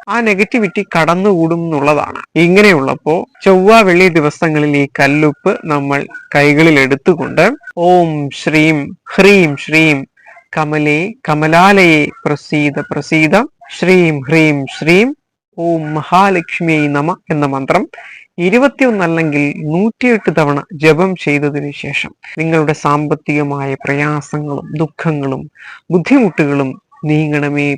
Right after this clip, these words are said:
ഭഗവതി മഹാലക്ഷ്മി എന്ന് പ്രാർത്ഥിച്ച് ഈ ഉപ്പിനെ ലയിപ്പിച്ച് സിങ്കിലൂടെയോ അതുമല്ലെങ്കിൽ ഒഴുകുന്ന ജലാശയത്തിലോ നമ്മുടെ ഗൃഹത്തിന് പുറത്ത് ആരും ചവിട്ടാനിടയില്ലാത്തൊരു ഭാഗത്തോ നിങ്ങൾ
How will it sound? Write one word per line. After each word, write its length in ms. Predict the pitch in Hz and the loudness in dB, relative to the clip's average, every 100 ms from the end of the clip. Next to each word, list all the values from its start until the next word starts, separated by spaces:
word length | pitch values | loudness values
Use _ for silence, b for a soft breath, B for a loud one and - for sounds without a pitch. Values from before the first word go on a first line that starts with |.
| - | -6
ഭഗവതി 440 | 151 147 165 147 | -2 0 0 0
മഹാലക്ഷ്മി 680 | 139 - 156 180 170 - 160 | -4 -2 0 0 -2 -4 -4
എന്ന് 180 | 143 139 | -4 -6
പ്രാർത്ഥിച്ച് 600 | - 131 139 170 151 214 269 B B 214 | -4 -4 -4 -6 -2 0 -2 B B 2
ഈ 120 | 254 240 | 4 4
ഉപ്പിനെ 500 | 220 - 277 254 220 147 | 2 0 2 4 4 4
ലയിപ്പിച്ച് 720 | 147 165 175 202 156 - 196 262 _ - _ | 4 4 2 0 0 -2 -4 -4 _ -20 _
സിങ്കിലൂടെയോ 760 | - 160 151 151 143 139 147 127 - B B B | -4 -2 0 0 0 2 2 0 -4 B B B
അതുമല്ലെങ്കിൽ 460 | 170 196 196 190 190 | 0 2 2 2 2
ഒഴുകുന്ന 360 | 165 180 190 175 | 2 2 2 0
ജലാശയത്തിലോ 800 | 147 147 175 - 170 147 143 120 - _ b b _ 202 | 0 -2 -2 -4 -6 -6 -8 -10 -10 _ b b _ -4
നമ്മുടെ 220 | 240 240 | 0 2
ഗൃഹത്തിന് 400 | 214 190 190 196 | 2 2 2 0
പുറത്ത് 300 | 170 165 151 | 0 0 -2
ആരും 220 | 147 147 | -2 -2
ചവിട്ടാനിടയില്ലാത്തൊരു 960 | 143 175 202 214 202 170 156 143 139 139 | -2 -2 0 0 2 2 0 -2 -4 -6
ഭാഗത്തോ 480 | 135 143 151 156 147 | -2 0 0 -2 -4
നിങ്ങൾ 240 | 143 139 | -6 -6